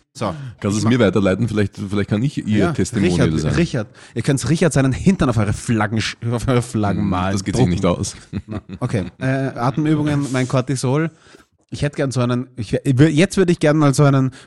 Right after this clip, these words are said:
Speaker 1: man kann das Cortisol messen lassen,
Speaker 2: Jo.
Speaker 1: irgendwie über den Tag.
Speaker 2: Mhm. Tagesprofil, ja.
Speaker 1: Und das würde ich gern jetzt machen. <laughs> Jetzt würde ich gern einen dieser Abstriche machen. Ähm,
Speaker 2: Ja, Abstriche finde ich gut. Aber, ähm,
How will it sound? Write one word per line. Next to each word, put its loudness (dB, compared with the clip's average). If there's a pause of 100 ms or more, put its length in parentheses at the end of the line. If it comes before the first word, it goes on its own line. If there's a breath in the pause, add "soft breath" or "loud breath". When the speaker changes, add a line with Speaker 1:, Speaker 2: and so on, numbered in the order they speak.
Speaker 1:
man -6
kann -2
das -4
Cortisol -2
messen -2
lassen, -2
Speaker 2:
Jo. 2
Speaker 1:
irgendwie 0
über 6
den -2
Tag. -4 (180)
Speaker 2:
Mhm. -2 (180)
Tagesprofil, -6
ja. -10 (180)
Speaker 1:
Und -4
das 0
würde -2
ich -4
gern -2
jetzt 0
machen. -2 (140)
<laughs> -12
Jetzt -2
würde -2
ich -6
gern -2
einen -4
dieser -6
Abstriche -14
machen. -14 (640)
Ähm, 4
Speaker 2:
Ja, 2
Abstriche -4
finde 0
ich 0
gut. -2 (200 loud breath)
Aber, 4
ähm, 0